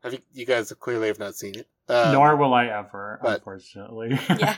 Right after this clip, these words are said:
Speaker 1: For
Speaker 3: I
Speaker 1: real?
Speaker 3: think
Speaker 2: I don't think
Speaker 3: I think
Speaker 2: so.
Speaker 3: I'm probably in that camp as well. I've heard good
Speaker 1: Oh,
Speaker 3: things,
Speaker 1: man.
Speaker 3: but
Speaker 2: I know.
Speaker 1: Interesting. Yeah, uh, Unbreakable is, I think it might be called Splice, the second one.
Speaker 3: Mm, that
Speaker 1: Um,
Speaker 3: sounds right.
Speaker 1: but, um,
Speaker 2: Splice.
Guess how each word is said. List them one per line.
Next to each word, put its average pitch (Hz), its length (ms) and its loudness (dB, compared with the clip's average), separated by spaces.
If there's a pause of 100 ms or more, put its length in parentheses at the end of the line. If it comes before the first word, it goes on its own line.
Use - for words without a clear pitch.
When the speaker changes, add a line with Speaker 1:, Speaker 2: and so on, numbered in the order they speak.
(120)
Speaker 1:
For 156 160 2
Speaker 3:
I 156 40 2
Speaker 1:
real? 151 180 4
Speaker 3:
think 208 220 -2
Speaker 2:
I 175 120 0
don't 175 180 -2
think - 160 0
Speaker 3:
I 269 80 6
think 277 180 4
Speaker 2:
so. 262 60 6
Speaker 3:
I'm 262 100 2
probably 220 280 2
in 208 80 -4
that 196 200 -2
camp 196 280 -10
as 196 120 -12
well. 180 400 -6 (140)
I've 240 220 -4
heard 370 200 2
good 330 140 0
Speaker 1:
Oh, - 40 -20
Speaker 3:
things, - 240 4
Speaker 1:
man. 165 380 0
Speaker 3:
but 127 80 -6
Speaker 2:
I 127 120 0
know. 92 420 -8 (1800)
Speaker 1:
Interesting. 107 640 -10 (300)
Yeah, 110 360 2
uh, 156 200 4 (160)
Unbreakable 165 600 0
is, 123 340 -4 (100)
I 131 80 -6
think 262 180 -8
it 311 40 -6
might 262 140 -6
be 160 60 -10
called 160 200 -4
Splice, 120 380 -6
the 107 140 -18
second 107 300 -14
one. 98 160 -20 (140)
Speaker 3:
Mm, 240 380 -4
that 233 200 -8
Speaker 1:
Um, 135 60 2
Speaker 3:
sounds 113 240 0
right. - 80 -6
Speaker 1:
but, 143 160 0 (320)
um, 156 140 2
Speaker 2:
Splice. 85 360 -12